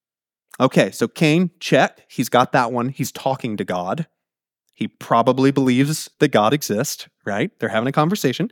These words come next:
And here's the second, and I think this is what's important for us. They must also believe that God rewards those who seek him. So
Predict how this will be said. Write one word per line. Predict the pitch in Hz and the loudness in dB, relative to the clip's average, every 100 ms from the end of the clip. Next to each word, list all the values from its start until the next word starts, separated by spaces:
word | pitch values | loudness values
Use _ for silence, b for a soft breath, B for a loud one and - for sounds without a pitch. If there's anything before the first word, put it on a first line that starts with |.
| b b b b _ | b b b b _
And | 208 247 202 196 | 2 4 4 0
here's | - 143 139 | 2 2 2
the | 180 | 0
second, | - 175 151 185 - | 0 0 2 0 -2
and | 120 | -6
I | |
think | 110 120 113 | -2 -2 -2
this | 120 | -2
is | 131 131 | -2 -2
what's | 127 | -2
important | 156 156 214 156 | -2 0 0 0
for | 117 117 | 0 0
us. | - b b b b b | -2 b b b b b
They | 120 117 | 0 2
must | 120 - | 2 0
also | 127 131 156 | 0 2 2
believe | 147 131 120 123 123 117 | 2 0 2 2 2 0
that | 107 - | -4 -2
God | 107 117 120 | 2 4 2
rewards | 107 98 95 101 107 113 110 - | 0 -4 -4 -4 -2 -4 -8 -8
those | 98 95 95 | -4 -4 -4
who | - 104 | -8 -12
seek | - - - - | -10 -10 -10 -12
him. | - 131 135 _ _ _ _ _ _ _ _ _ _ _ _ _ _ _ b b b b | -14 -14 -14 _ _ _ _ _ _ _ _ _ _ _ _ _ _ _ b b b b
So | - 170 165 - | 2 4 4 0